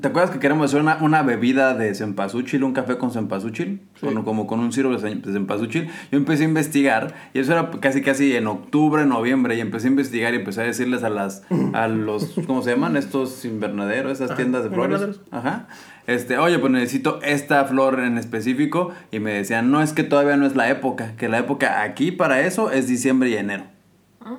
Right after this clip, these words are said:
Speaker 3: mira.
Speaker 1: Para
Speaker 2: Bueno, pero la ves
Speaker 1: cempasúchil.
Speaker 2: también en las calles, en todos lados.
Speaker 3: Sí.
Speaker 2: Yo, yo las veo muy silvestres, la verdad.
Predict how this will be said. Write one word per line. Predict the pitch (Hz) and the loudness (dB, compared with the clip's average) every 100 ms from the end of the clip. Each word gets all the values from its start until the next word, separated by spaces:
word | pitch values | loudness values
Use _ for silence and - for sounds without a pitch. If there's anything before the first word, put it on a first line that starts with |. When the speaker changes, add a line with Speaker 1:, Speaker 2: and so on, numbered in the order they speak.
| 254 | -12
Speaker 3:
mira. | 233 | -10
Speaker 1:
Para | 214 | -6
Speaker 2:
Bueno, | 262 202 | -2 -2
pero | 170 | 0
la | 165 | -2
ves | 170 | -2
Speaker 1:
cempasúchil. | 196 | -2
Speaker 2:
también | 190 175 | -2 -2
en | 135 | -4
las | 117 | -6
calles, | - 143 147 127 - | -4 -4 -4 -6 -10
en | 113 | -8
todos | 123 127 113 | -6 -4 -4
lados. | 113 117 | -4 -2
Speaker 3:
Sí. | 139 | -2
Speaker 2:
Yo, | 165 156 | -2 -2
yo | 165 | 0
las | 170 | 0
veo | 156 151 | 0 -2
muy | 147 139 | 0 -2
silvestres, | - 123 117 113 117 101 | -2 -4 -6 -8 -8 -8
la | 95 | -8
verdad. | 90 87 | -10 -12